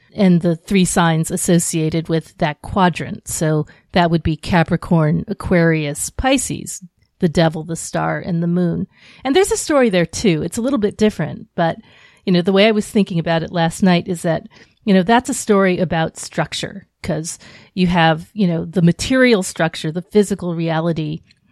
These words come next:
of Capricorn, ruled by Saturn. And then you have the sort of intellectual or, you know, uh, ideal structure represented by Aquarius, also ruled by Saturn. And then you go from those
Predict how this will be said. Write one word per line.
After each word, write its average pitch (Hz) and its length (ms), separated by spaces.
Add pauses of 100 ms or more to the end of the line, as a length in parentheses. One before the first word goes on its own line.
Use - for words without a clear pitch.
(100)
of 165 460 (260)
Capricorn, 170 720 (340)
ruled 170 220
by 160 160
Saturn. 170 500
And 196 160
then 185 180
you 175 120
have 175 400 (360)
the 170 460
sort 175 220
of 165 160 (200)
intellectual 214 920
or, 170 200 (380)
you 180 120
know, 160 360 (180)
uh, 170 260 (120)
ideal 190 460
structure 170 500
represented 160 680
by 160 340 (720)
Aquarius, 165 920 (180)
also 185 300
ruled 156 240
by - 140
Saturn. 170 480 (420)
And 220 180
then 262 560 (240)
you 226 220
go 240 300
from 208 340
those 180 560